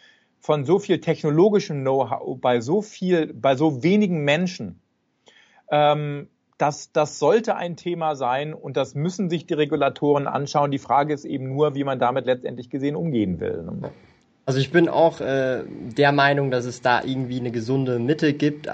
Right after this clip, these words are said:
Speaker 2: äh, geben sollte. Aber ich meine jetzt nicht, dass man sagen muss, „Oh, hey, äh, äh, Verschwörung, whatever.“ Aber ich meine einfach, es ist schon krass, wenn man sich das mal so bildlich vorstellt, wie viel Macht so ein Unternehmen haben kann. Ich meine, wir sind jetzt in zweitausendzwanzig. Was ist, wenn ich Kinder habe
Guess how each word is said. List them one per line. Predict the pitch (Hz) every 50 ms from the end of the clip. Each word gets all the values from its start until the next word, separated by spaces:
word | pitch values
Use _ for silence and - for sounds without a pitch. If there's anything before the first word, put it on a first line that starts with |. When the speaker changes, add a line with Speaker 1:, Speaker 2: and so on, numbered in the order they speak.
| - -
Speaker 2:
äh, | 127 127 120
geben | 110 107 131 143 143 143 127
sollte. | 110 120 120 127 135 135 143 139 135 123
Aber | 113 110 123
ich | 117 110
meine | 127 139 147
jetzt | 151 143 143
nicht, | 143 143 139
dass | 147 139 -
man | 143 135 127
sagen | 127 131 131 131 127
muss, | 127 123 123 -
„Oh, | - 139 139 131 135 - - - - - _
hey, | - 139 135 139 139 135
äh, | - 107 123 123 120 117 117 - - - - - _
äh, | - 123 123 123 120 - -
Verschwörung, | - - 135 - - - 139 151 156 147 139 143 143 139 120
whatever.“ | 123 120 - - 131 127 139 135 131 -
Aber | - 117 127 123 123
ich | 127 131
meine | 131 139 147 143
einfach, | 139 135 131 135 127 123 -
es | 135
ist | 151 190 196 190
schon | - 165 131 -
krass, | - - - - 151 151 -
wenn | 156
man | 143 139 127
sich | 127 131
das | - 123 -
mal | 127 123 123
so | 120 120
bildlich | 110 113 147 156 151 147 139 120 -
vorstellt, | - - 131 135 135 - 123 110 113 113
wie | 127 139
viel | 143 - - 139 127 120 117 - - - - _ _ _ _ _ -
Macht | 123 127 127 135 143 - - - -
so | 139
ein | 131
Unternehmen | 123 127 120 127 123 123 127 120 113 107
haben | 117 139 151 160 147
kann. | 143 131 117
Ich | 107 139
meine, | 139 139 139 - - - - _ _ _ -
wir | 123 120
sind | 139 160 151
jetzt | 160 156 156 -
in | 139
zweitausendzwanzig. | 143 - - 147 147 147 143 135 131 123 - - - 135 143 151 147 - - 110 104 107
Was | 113 135 151
ist, | 156 147 -
wenn | 139 139 143
ich | 143 143 -
Kinder | - 156 156 160 156 139 139
habe | 139 135 143 139 143 139 139 139